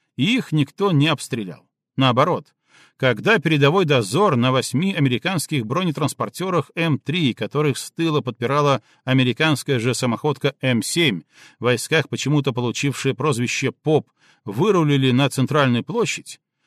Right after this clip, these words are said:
из раскрытых дверей местной церкви показалась целая делегация во главе с пастором, которая начала приветственно махать и что-то кричать.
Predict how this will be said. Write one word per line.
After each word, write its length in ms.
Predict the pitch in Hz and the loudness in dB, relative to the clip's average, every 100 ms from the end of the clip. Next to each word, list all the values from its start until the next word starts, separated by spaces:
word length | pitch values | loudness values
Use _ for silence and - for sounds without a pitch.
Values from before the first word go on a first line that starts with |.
| _ _ | _ _
из 180 | 147 143 | 2 2
раскрытых 520 | 135 135 240 247 202 | 2 0 0 -2 -2
дверей 340 | 127 127 190 220 | 0 0 0 0
местной 380 | 170 170 - 139 | 0 0 -2 -4
церкви 520 | - 202 208 - 185 | -4 -4 -4 -4 -4
показалась 540 | 147 131 127 208 175 | -4 -4 -4 -2 -4
целая 380 | - - 208 185 | -4 -4 0 0
делегация 800 | 135 165 160 135 120 - - 117 | 0 0 0 0 -2 -4 -6 -4
во 80 | 110 | -2
главе 260 | 123 151 | -2 -2
с 60 | - | -4
пастором, 580 | - 113 - - 76 - _ _ _ _ | -2 -4 -4 -18 -20 -20 _ _ _ _
которая 400 | 107 220 247 214 | -6 -2 0 0
начала 380 | 160 - 185 | 0 -2 -4
приветственно 580 | 156 127 156 208 - 170 | -2 -2 -2 -4 -2 0
махать 560 | 147 127 - 220 180 - | 0 0 -2 -4 -4 -6
и 140 | 147 | -4
что-то 320 | 131 - 185 156 | -4 -4 -4 -2
кричать. 540 | 151 123 - - - | -4 -4 -8 -12 -20